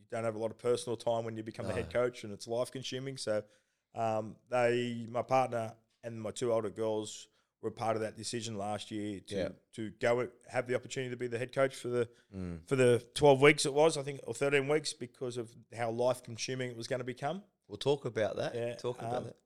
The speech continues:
Speaker 1: my favourite thing outside of, um, family and, and hanging out at home is probably, is playing golf. I am a golf tragic.
Speaker 2: Oh, yeah.
Speaker 1: Um, grew up in Newcastle. Belmont Golf Club used to have a, the best amateur tournament come to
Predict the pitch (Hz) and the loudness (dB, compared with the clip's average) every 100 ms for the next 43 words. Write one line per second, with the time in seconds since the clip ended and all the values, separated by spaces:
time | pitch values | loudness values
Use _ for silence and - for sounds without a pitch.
0 | _ 139 139 - 165 180 175 - 151 147 | _ 2 2 8 8 8 6 -2 2 2
1 | 139 - 135 131 123 117 - - - 120 | 2 2 2 4 0 -2 -16 -18 -8 -4
2 | 117 110 - 139 147 185 170 127 110 123 | -2 -4 -2 2 2 0 -2 -6 -8 -6
3 | 123 117 131 127 120 120 - - 113 127 | -4 -4 -6 -4 -2 -2 -4 -8 -4 -2
4 | 147 156 117 120 - 117 113 127 120 117 | -2 -2 -6 -6 -6 -8 -4 -2 0 2
5 | 113 - - 113 123 120 120 120 - - | 0 0 -12 -8 -6 -2 0 -2 -2 -4
6 | 131 139 208 - - 202 175 113 _ _ | -2 -2 -6 -10 -12 -12 -12 -18 _ _
7 | 113 117 117 107 - _ _ - 170 165 | -2 2 2 -2 -8 _ _ 8 12 12
8 | 160 139 147 156 143 143 147 143 139 _ | 8 0 2 8 8 6 2 -2 -4 _
9 | _ _ _ _ _ _ 151 151 143 127 | _ _ _ _ _ _ 4 6 4 6
10 | 139 135 143 127 135 131 123 127 123 117 | 6 6 4 2 2 -2 -2 -2 0 -2
11 | - _ - 117 139 135 131 131 123 123 | -8 _ -18 -4 -2 -2 -2 -2 -2 -6
12 | - 127 120 123 - _ - 131 123 117 | -4 -4 -2 -6 -8 _ -8 -6 -4 -6